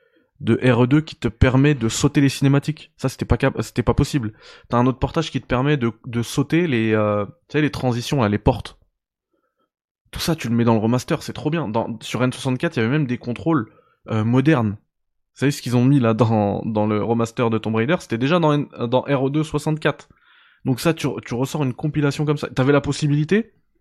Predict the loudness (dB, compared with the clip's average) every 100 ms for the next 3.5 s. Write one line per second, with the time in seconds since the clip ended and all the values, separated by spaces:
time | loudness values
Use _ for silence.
0 | _ 2 4 6 6 6 4 4 4 4
1 | 4 0 0 -2 _ _ -20 _ -10 0
2 | 0 0 -12 _ _ 0 4 4 6 6
3 | 4 4 2 0 -2